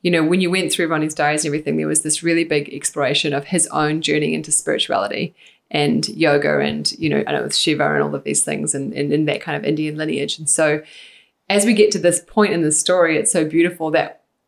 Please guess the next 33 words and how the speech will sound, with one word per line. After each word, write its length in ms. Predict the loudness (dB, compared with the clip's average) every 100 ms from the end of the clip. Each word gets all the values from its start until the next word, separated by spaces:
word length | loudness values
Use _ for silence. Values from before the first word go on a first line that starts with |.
| _ _
that 220 | 0 2
Jess 260 | 4 4 6
didn't 300 | 4 4 2
have 600 | 0 0 2 0 -4 -8 -10 -16
<laughs> 200 | -20 _
an 160 | 0 2
interest 320 | 2 0 0
in 60 | 2
yoga, 400 | 2 2 0 -2 -4
right, 340 | -4 -4 -4
before 320 | -4 0 2
this 140 | 2 0
had 80 | -2
happened, 460 | -4 -4 -4 -6 -4
and 200 | -2 0
that 200 | -2 -4
really 320 | -4 2 4
following 580 | 4 2 2 2 -2 0
what 300 | 0 0 -2 _ _ _ _ -6
Ronnie 280 | 0 0 0
had 200 | -2 0
left, 340 | 2 2 -2 -2
what 200 | -2 0
his 160 | 0
explorations 760 | -2 -2 -2 0 0 -2 -2 -4
and 80 | -4
how 140 | -2
he 140 | 0 0
was 180 | 0 -2
managed 260 | -4 -6
to 60 | -4
do 140 | -2
it. 180 | 0 -2